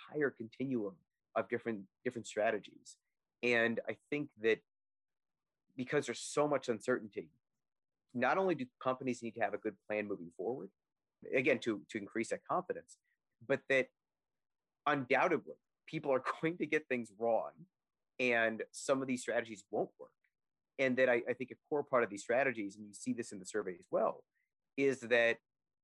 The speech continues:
it needs to adapt as the situation changes.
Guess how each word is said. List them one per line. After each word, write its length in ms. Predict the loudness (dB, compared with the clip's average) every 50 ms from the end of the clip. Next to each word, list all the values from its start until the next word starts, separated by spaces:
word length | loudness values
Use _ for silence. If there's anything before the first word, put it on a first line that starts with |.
| _ _ 0
it 160 | 0 0 2
needs 300 | 0 0 -2 -2 -6 -10
to 160 | -8 -6 -4 -4
adapt 640 | -4 -6 _ 0 2 4 4 4 2 0 -2 _ -20 -20 _ _ _ _ _ _ _ _ _ _ _ _ _ _ _ _ 0
as 320 | 4 4 4 4 4 2
the 100 | -4 -8
situation 640 | -6 -6 -8 -6 -4 -2 0 0 -2 -2 -6 -10 -14
changes. 380 | -14 -14 -14 -14 -14 -14 -18